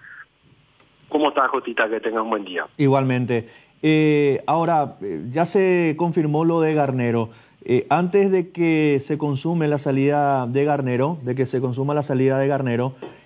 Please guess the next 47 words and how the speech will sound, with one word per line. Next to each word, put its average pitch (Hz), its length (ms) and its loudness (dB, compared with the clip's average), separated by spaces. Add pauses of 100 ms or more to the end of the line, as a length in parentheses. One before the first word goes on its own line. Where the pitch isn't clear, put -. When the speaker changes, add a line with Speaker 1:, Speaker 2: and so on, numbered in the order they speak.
(100)
Speaker 2:
eh, 143 360 4
¿ustedes 185 440 0
ya 170 180 -2
tenían, 175 480 0
ya 160 140 2
fueron 160 280 -2
elaborado 156 600 2
más 143 240 -2
o 156 60 -2
menos, 151 440 -2
fueron 143 320 0
elaborando 139 540 2
una, 135 520 0
una 139 200 -2
lista 135 480 0
de 135 140 0
posibles 151 720 0
candidatos, 139 960 0 (320)
preferencias 147 680 2
que 143 100 -2
hayan 147 260 0
tenido, 156 420 2
o 160 160 2
a 156 80 -2
partir 156 400 0
de 170 80 0
ahora 156 300 2
recién 160 520 0
van 147 180 0
a 147 40 0
empezar 143 360 -2
a 139 40 2
hacer 135 200 -2
ese 131 140 0
análisis? 101 560 -4 (920)
Speaker 1:
No, 147 200 4
a 139 80 2
partir 135 340 -2
de 143 60 4
ahora 127 240 2
vamos 117 280 -2
a 131 40 -4
empezar 120 320 -2
a 117 40 0
hacer 120 160 -2
ese 120 120 -2
análisis. 123 540 -2